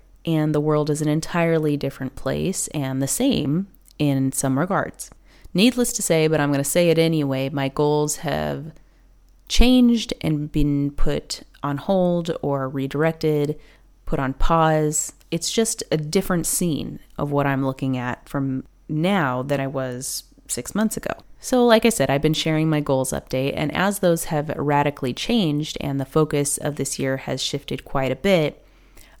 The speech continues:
I'm gonna have to reevaluate. Just to give you an update on where I am right now, I had goals to focus and be really strategic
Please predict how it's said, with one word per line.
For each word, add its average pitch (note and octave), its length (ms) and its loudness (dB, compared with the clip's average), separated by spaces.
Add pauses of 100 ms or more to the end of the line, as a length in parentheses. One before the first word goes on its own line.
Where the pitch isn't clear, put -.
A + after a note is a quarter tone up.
I'm D#3 60 0
gonna D3 180 0
have D3 180 -4
to C3+ 100 -6
reevaluate. C3+ 680 -2 (540)
Just A3 260 0
to G3+ 60 -4
give E3+ 200 -2
you D#3+ 100 2
an C#3+ 80 0
update C#3 520 -4
on C3+ 220 -4
where C#3 280 0
I C3 100 -4
am B2+ 340 -8
right C3+ 360 -6
now, D#3 600 -4 (420)
I E3+ 260 4
had E3+ 280 0
goals D3 580 2 (100)
to C#3 760 0 (260)
focus E3 880 2 (380)
and D3 160 0
be D3+ 120 4
really D3 300 4
strategic - 680 -2